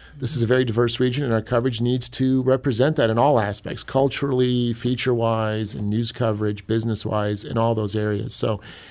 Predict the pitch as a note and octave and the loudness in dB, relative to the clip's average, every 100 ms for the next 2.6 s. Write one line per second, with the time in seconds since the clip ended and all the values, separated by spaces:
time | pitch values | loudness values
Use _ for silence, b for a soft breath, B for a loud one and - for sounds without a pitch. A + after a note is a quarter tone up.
0 | B E3 E3 E3 C4+ A3 D3+ B2 C#3+ C3+ | B 4 6 6 6 6 6 4 4 6
1 | F3 C3+ A#2+ C#3+ E3+ E3+ B2+ B2 C#3 C3+ | 4 4 4 8 8 8 4 4 4 2
2 | - B2 B2+ D#3+ E3+ | 2 2 2 2 0